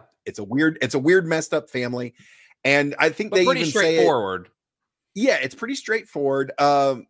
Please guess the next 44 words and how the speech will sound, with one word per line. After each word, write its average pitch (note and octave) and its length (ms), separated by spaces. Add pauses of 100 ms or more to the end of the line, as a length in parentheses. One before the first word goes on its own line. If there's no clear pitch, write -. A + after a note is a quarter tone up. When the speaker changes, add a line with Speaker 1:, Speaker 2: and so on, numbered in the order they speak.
Speaker 1:
Doctor F3 300
Quackenshaw D3 680
says B2+ 840
something C3+ 400
in A#2 140
his, A2+ 400
uh, A2 340
in A2 140
his A2 220
little A#2 280
intro A2 300
there G#2+ 220
in G#2+ 60
the G#2 60
cold G#2+ 220
open G#2+ 240
about G2+ 320 (400)
some D3+ 300
things C3 400
just G#2+ 340
stink. - 460 (340)
And C#3 140
I C3+ 140
was B2+ 160
like, B2 100
Speaker 2:
Yeah, C#3 120
like C3+ 200
life, C3+ 400
life B2+ 260
just B2 220
stinks G#2+ 340
or G#2+ 140
something D#3+ 320
Speaker 1:
Yeah, D#3+ 100
Speaker 2:
about C3 80
Speaker 1:
life C3+ 160
Speaker 2:
life - 60
Speaker 1:
just A#2 160
Speaker 2:
just - 20
Speaker 1:
stinks. A#2+ 180
Speaker 2:
stink. F#2+ 160 (800)
Speaker 1:
I D#3 140
was D3+ 140
like, D3+ 300